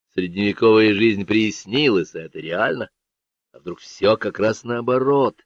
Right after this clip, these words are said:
Вдруг Фламель заставил его уснуть, дал средневековых соник — и вызвал этот сон про будущее? Возможно ли, чтобы человеку снился сон про то, что ему видится сон? А почему нет?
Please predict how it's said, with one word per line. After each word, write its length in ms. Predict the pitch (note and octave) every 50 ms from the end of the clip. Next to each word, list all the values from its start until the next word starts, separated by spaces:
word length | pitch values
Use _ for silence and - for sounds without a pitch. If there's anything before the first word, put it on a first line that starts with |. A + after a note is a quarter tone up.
| _ _ _ _ _ _ _ _ _ _
Вдруг 380 | - F2 F#2+ A2+ C3 C3+ B2 -
Фламель 560 | - - - A#2+ C3 C#3+ D3+ D3+ D#3 D#3 D3+
заставил 560 | C#3 B2+ D#3+ D#3 D#3 - _ E3+ D#3+ D#3+ E3
его 300 | D#3+ D#3+ E3+ E3 F3 F3+
уснуть, 680 | F#3 E3+ - - - - G3+ A#3 B3 A3 B2 - - -
дал 300 | G3 F#3 F#3 G3 G#3 F3+
средневековых 840 | - _ _ _ C#3+ C#3 C#3 C#3+ C#3+ C3+ - D#3 D3 C#3+ C3 -
соник — 580 | - - - - A#3+ C4 G#3 C#3 A2+ - - _ _ _ _ _
и 160 | D#3+ E3+ E3
вызвал 540 | C#3 A#2+ B2 A#2 F#2+ D#2+ E2+ F#2 F#2 F#2 F#2
этот 260 | F2 - F#2+ E2+ -
сон 320 | - _ - G#2 F2+ F2
про 200 | - - G2+ F#2+
будущее? 580 | F#2 F2+ F#2 F2 F#2+ F#2 - - - - F#2 - _ _ _ _ _ _ _ _
Возможно 800 | F#2 G2 A2 A#2 G#2 F#2 F2 G2 G#2+ A#2 A#2 G2 E2 E2 F2 E2+
ли, 120 | D#2 E2 _
чтобы 340 | - - _ F#2 D#2 F2
человеку 680 | _ - - - - G2+ G2+ G#2+ A#2 A2 - - - _ _ _ _ _ _
снился 600 | _ - _ A#2 A#2 A2+ F2+ - - - G2+ G2
сон 320 | - - - A#2+ G2+ F2+
про 200 | - - A2 A2
то, 180 | - - B2+ A2
что 140 | - - G#2+
ему 180 | A2 A2+ A#2 A2+
видится 540 | A#2 C#3 C3 A#2+ C3 A#2 - - C#3 C#3
сон? 460 | B2+ - _ - - F#3 D#3 A#2+ F#2 - _ _ _ _ _ _ _ _ _ _ _ _ _ _ _
А 100 | - -
почему 260 | - - - D2+ D2+
нет? 220 | D2+ D#2 F2+ A2+